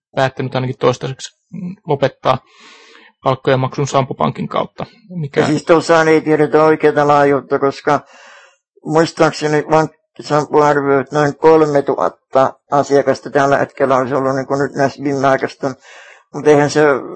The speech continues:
Speaker 2: ainakin meillä on tullut erilaisista niin kuin sekä kuluttajilta että yrittäjiltä tullut näitä palautteita.
Speaker 1: Mm.
Speaker 2: Et,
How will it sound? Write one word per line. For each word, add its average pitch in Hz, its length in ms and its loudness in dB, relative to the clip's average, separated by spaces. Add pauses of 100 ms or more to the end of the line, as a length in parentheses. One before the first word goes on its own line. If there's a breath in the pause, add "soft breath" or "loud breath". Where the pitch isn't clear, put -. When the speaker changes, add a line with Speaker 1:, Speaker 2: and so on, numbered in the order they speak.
(380)
Speaker 2:
ainakin 151 320 -2
meillä 156 340 2
on 139 80 0
tullut 147 260 2
erilaisista 143 680 2 (340)
niin 135 80 -6
kuin 135 160 -2
sekä 151 240 0
kuluttajilta 143 840 0
että 131 260 -2 (460 loud breath)
yrittäjiltä 147 580 0
tullut 135 320 -2
näitä 131 320 0
palautteita. 135 720 0 (280)
Speaker 1:
Mm. 160 180 0
Speaker 2:
Et, 131 100 -6